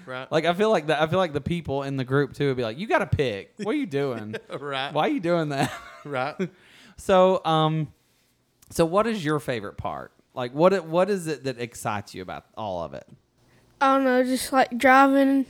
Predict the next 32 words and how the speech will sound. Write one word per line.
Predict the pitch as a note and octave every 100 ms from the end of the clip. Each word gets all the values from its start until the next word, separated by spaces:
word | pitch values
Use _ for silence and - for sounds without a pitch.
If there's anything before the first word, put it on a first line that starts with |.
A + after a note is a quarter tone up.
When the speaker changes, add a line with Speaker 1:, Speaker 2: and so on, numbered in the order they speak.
| -
Speaker 3:
'em | F4 C#4+ C4+
and | C4 A#3
working | A#3 B3+ - C4
with | C4 C4
'em, | C4 C4
like, | B3 A#3+ - _ _ _ _ _ _ _ _
uh, | B3+ B3 A3+ - _ _ - _ _ _ -
disking | C#4 C#4 - D4 C4+ C4 - - - _ _ B3+
the | C4
field | - C#4 C4+ C4+ C4+ - _ _ _ -
and | B3+ B3 A3+
planting | C4 C4+ A3+
the | B3+ A#3+ _ _ A#2+
Speaker 2:
Mm-hmm. | B2 A#2 A#2
Speaker 3:
corn | C4+ C4+ C4+
in | C4+ C4+
it | C4 _ - - - -
and | A#3+
bush | B3 B3
hogging. | C4+ C4 C4 C4 - _ -
Speaker 2:
Well, | D3
all | C#3 D3
right. | B2+ B2+ -
I | D3+
wanna | F#3+ F#3
know, | D#3 C#3+ C#3
because | D3+ E3+
you're | F3+ F#3
always | F#3 F#3 E3 C#3+
telling | D#3 C#3 B2+
me | A#2+
these | A#2 B2